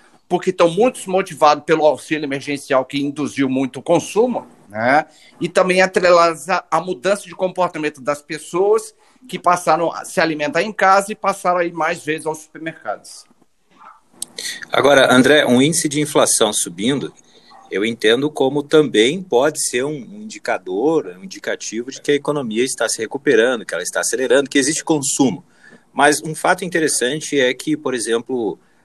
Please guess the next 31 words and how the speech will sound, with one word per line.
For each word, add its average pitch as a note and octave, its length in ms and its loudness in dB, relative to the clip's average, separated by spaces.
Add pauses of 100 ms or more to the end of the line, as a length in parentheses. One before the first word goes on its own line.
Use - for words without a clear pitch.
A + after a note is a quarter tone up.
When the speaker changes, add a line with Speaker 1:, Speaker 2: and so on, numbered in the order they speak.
(100)
Speaker 2:
a A2 80 -4
gente C#3+ 240 -10
tem E3 180 2
visto B2 420 -2
aí A#2 220 0
que D3 320 -4
o A#2+ 80 -4
que - 180 -12
tem C#3 540 -2 (260)
impactado C#3 600 2
muito D3 360 2
na A#2 120 0
inflação A#2 420 -2
são C3+ 180 0
os C3+ 120 0
alimentos. C3+ 760 -2 (460)
E A#2+ 160 4
os D#3 100 4
alimentos, D#3+ 520 2
eles C#3 180 -2
estão C3+ 300 -2
sendo C#3 240 -2
influenciados B2+ 600 0
por D3 140 0
alguns C3+ 280 -2
fatores. A#2+ 380 -2
Por B2 160 0
exemplo, G2 320 -2
as - 100 -2
pessoas C#3+ 440 0
estão D3 500 2